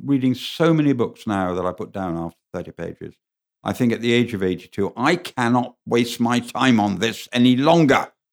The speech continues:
And I'm leaving theatres halfway through now in the interval. I cannot, I haven't got that much longer to live that I can sit here seeing, reading this awful book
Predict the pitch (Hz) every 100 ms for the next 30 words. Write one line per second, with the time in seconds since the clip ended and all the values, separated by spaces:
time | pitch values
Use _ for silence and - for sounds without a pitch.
0 | _ _ _ - 113 117 143 143 123 107
1 | 135 120 - 78 - 90 90 92 85 -
2 | 110 120 87 76 78 78 85 98 - -
3 | - - _ _ _ - 117 - 143 156
4 | 143 120 120 135 156 170 175 - 165 -
5 | 165 160 147 160 165 139 143 156 156 151
6 | 147 139 143 - 160 139 151 147 - 151
7 | 151 147 156 156 147 151 135 156 156 -
8 | 131 117 - 165 -